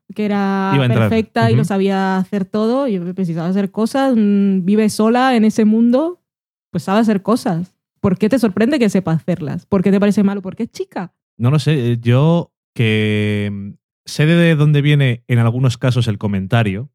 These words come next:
Speaker 2: pero en otros, mm, no puedo dejar de pensar que si hubiera sido un chico o un hombre, no habrían dicho eso.
Speaker 1: Nunca jamás.
Speaker 2: Nunca habrían dicho, "Es una Mary Sue, es un Mary Sue".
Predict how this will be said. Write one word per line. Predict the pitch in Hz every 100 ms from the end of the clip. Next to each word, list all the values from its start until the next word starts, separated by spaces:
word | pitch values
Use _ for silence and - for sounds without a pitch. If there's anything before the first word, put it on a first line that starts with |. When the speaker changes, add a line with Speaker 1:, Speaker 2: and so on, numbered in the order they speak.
| _ _
Speaker 2:
pero | 123 110
en | 107 113
otros, | 131 143 139 135 -
mm, | 127 120 - _ _
no | 123 113 107 107 113 120 - -
puedo | 123 123 120 117 110 107 -
dejar | 113 110 117
de | 123
pensar | 113 104 - 117 127 -
que | -
si | 117 107
hubiera | 110 123
sido | 120 123 120 117 113 - _ -
un | 139 120
chico | 127 120 135 190 _ _ _ _ _ _ _ -
o | 127
un | 123
hombre, | 127 135 156
no | 113 110
habrían | 110 107
dicho | 98 95
eso. | 85 -
Speaker 1:
Nunca | 208 185 175
jamás. | 160 143 196 -
Speaker 2:
Nunca | 131 139
habrían | 143 131
dicho, | 120 120 123
"Es | 135
una | 196
Mary | 180 139
Sue, | 117 143
es | 190
un | 202
Mary | 180 127
Sue". | 165 123